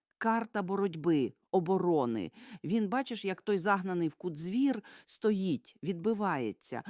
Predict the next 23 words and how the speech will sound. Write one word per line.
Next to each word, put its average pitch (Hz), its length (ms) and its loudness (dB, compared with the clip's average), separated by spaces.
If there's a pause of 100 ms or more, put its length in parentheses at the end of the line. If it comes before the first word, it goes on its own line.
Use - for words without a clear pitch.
(240)
Дуже 233 340 2
боїться 202 500 -2
бути 170 260 -4
загнаним 165 600 0
у - 80 -6
ситуацію, 175 680 -4
де 147 120 -2
прийдеться 180 560 -4
відповідати 175 680 -6
чітко - 560 -4
і 196 80 -4
прямо. 127 600 -2 (280)
Бо - 100 -4
там 240 260 0
нема 247 260 4
де 226 140 0
сховатись. 226 1000 -2
Е, 139 260 -2
Зеленський, 180 1040 0
він 226 220 0
же 220 120 -4
ж - 160 -8
фронтовий, 220 1300 0